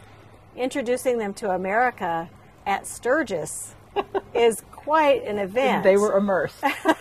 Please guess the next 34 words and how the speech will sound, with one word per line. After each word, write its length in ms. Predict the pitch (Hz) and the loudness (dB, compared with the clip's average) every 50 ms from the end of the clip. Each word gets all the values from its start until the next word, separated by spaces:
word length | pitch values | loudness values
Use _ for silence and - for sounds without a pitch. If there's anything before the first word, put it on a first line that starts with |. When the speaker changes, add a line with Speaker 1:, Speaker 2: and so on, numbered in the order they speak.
| 330 311 - - 453 311 339 - 415 - 302 - - - 285 - - - | 4 4 4 2 2 0 0 -4 -4 -6 -6 -6 -4 -4 -4 -4 -4 -2
Speaker 2:
Well, 120 | 208 208 | -2 0
he's 240 | 190 302 370 480 - | 2 2 0 0 0
come 220 | - - 226 202 | -2 -2 0 0
over 300 | 190 196 202 190 175 147 | 2 0 0 0 -2 -4
a 60 | 143 135 | -4 -4
lot. 280 | 139 139 131 107 120 156 | -4 -4 -4 -4 -4 -6
He's 200 | 214 214 196 - | -8 -8 -6 -4
in 360 | 185 165 160 156 151 143 139 - | -4 -4 -6 -8 -12 -14 -16 -18
software 640 | - - - 185 160 165 - - 175 165 156 156 160 | -12 -4 0 0 0 0 -2 -6 -8 -6 -4 -4 -6
development. 680 | 156 151 143 156 151 151 139 131 143 135 120 - - | -6 -6 -6 -6 -4 -4 -6 -6 -8 -12 -12 -14 -10
So 120 | - - 226 | -4 -2 0
Speaker 1:
Oh, 420 | 233 233 226 226 226 220 220 208 214 | 2 4 4 4 4 4 2 0 -2
Speaker 2:
he's, 200 | 190 240 277 - | -2 -4 -6 -6
Speaker 1:
he's 60 | - | -4
familiar 420 | - 247 233 226 220 220 220 208 202 | -6 -4 -2 -2 0 0 0 0 0
with 80 | - 247 | -2 -2
Speaker 2:
he's 100 | 214 - | -4 -4
Speaker 1:
the 100 | 190 196 | -2 0
Speaker 2:
traveled 400 | 226 226 214 214 208 190 180 180 | 4 4 4 4 4 2 0 0
Speaker 1:
U 40 | 196 | -2
S, 40 | 175 | -2
Speaker 2:
with 20 | |
Speaker 1:
other 40 | 196 | -2
Speaker 2:
the 60 | 175 185 | -2 0
U 60 | 190 | 0
S, 240 | 180 170 185 180 180 | 0 0 -2 -4 -4
but 260 | 170 175 170 - - | -2 -2 -2 -2 -2
Speaker 1:
places. 20 | 165 | -2
Speaker 2:
Vesela, 480 | 185 226 285 - - 202 165 151 151 | -2 -2 -2 -4 -6 -6 -4 -4 -4
his 200 | 165 170 156 - | -4 -6 -8 -6
wife, 260 | 185 170 180 175 165 - | -4 -2 -2 -2 -4 -6
had 180 | 175 156 160 | -8 -10 -8
never 220 | 160 151 143 143 143 | -8 -10 -10 -10 -10
been. 320 | - 135 101 85 - - | -10 -10 -10 -10 -12 -16